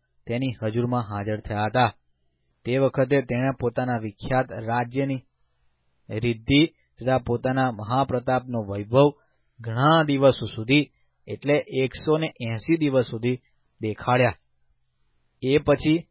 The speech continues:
રાજાએ સુસાના મહેલમાં જેઓ હાજર હતા,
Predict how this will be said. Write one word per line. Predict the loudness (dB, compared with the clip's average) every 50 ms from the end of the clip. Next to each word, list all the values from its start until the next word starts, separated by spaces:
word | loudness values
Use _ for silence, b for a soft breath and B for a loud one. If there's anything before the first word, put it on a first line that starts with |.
| _ _ _ _ _ _
રાજાએ | -6 -4 -2 -2 -2 0 0 2 2 2 0 -2 -6
સુસાના | -6 -6 -6 -4 -2 -2 -2 0 0 0 0 0
મહેલમાં | -2 -2 -2 -2 0 2 2 2 2 2 -2 _ _ _ _ _ _ _ _ _ -18
જેઓ | -8 -2 0 2 4 2
હાજર | 2 0 -4 -6 0 4 4 6 6
હતા, | 6 4 2 0 -2